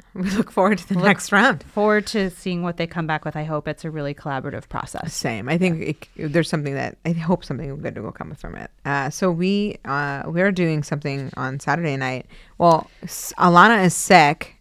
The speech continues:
Speaker 1: people,
Speaker 2: I
Speaker 1: spreading her germs.
Speaker 2: <laughs>
Speaker 1: <laughs> 'Cause she knows I'm germophobic, but <laughs> I was
Speaker 2: I am sick. I have been sick, and
Speaker 1: Poor
Speaker 2: I've been,
Speaker 1: thing.
Speaker 2: I've been, like, playing through the pain.
Speaker 1: You,
Speaker 2: but
Speaker 1: you're
Speaker 2: today I'm,
Speaker 1: amazing.
Speaker 2: like, hitting a wall.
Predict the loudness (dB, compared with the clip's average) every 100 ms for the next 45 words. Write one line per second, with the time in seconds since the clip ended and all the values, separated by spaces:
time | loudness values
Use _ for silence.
0 | -2 -2 4 4 4 -2 -16 -10 -6 2
1 | 4 6 6 4 4 4 4 2 0 -2
2 | -6 -6 -10 -10 -12 2 4 6 4 4
3 | 6 6 8 6 4 4 4 2 2 2
4 | 2 0 0 2 2 2 0 4 2 4
5 | 0 2 2 2 2 2 0 -2 -4 -4
6 | -4 -2 -2 -2 -4 -6 -6 -2 2 4
7 | 4 2 2 -6 -10 -8 -4 0 0 0
8 | -4 -6 -12 _ _ _ _ _ _ _
9 | -4 -2 -2 -4 -4 -4 -4 -4 -4 -2
10 | 2 4 4 2 2 2 4 4 2 0
11 | -4 -8 -6 -6 -8 -10 -4 -2 0 -2